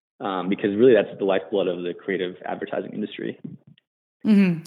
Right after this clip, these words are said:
Speaker 2: Yeah, I think it, it gives you a thick skin.
Speaker 1: It's tough. And I remember, I remember that, like, part, part of your job, like, if you are an account manager, for example, it's pushing for great work. But then if it gets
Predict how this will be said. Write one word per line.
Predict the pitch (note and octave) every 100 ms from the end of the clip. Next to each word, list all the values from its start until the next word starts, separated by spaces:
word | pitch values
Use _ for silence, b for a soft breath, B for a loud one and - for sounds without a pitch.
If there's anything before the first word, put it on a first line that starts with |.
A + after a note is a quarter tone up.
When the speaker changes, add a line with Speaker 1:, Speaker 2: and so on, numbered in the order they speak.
| -
Speaker 2:
Yeah, | A#3+ A3+
I | F3+ B3
think | E4+ E4
it, | C4+ -
it | A3+
gives | A3 D#4 C#4
you | C#4+
a | A#3+
thick | - A#3+ A3+
skin. | - - G#3+ G#3 F#3 F3 E3+ _ -
Speaker 1:
It's | - -
tough. | G#2+ F2+ - -
And | A2 A2 G#2 G2+ G2
I |
remember, | G#2+ G#2+ A2 G#2+ G#2 G2+ G2 B B
I | A#2
remember | A2 A2 A2
that, | G2+ G2 G2+ -
like, | A2+ -
part, | - A#2+ A2+ - -
part | A#2
of | A2
your | G2+
job, | G2 G2 F#2
like, | F#2+ -
if | -
you | A2 G#2+
are | G2
an | G2
account | F#2+ F2+
manager, | F#2+ F#2 F#2+ F#2
for | F#2+
example, | F#2+ F#2 - F#2 F2+ B B B B -
it's | G#2+ - -
pushing | - A#2+ B2+
for | A#2
great | G2 G#2 G2
work. | G2+ A#2+ - - B _ -
But | G#2
then | G#2 G2+
if | F#2+
it | G2+
gets | G2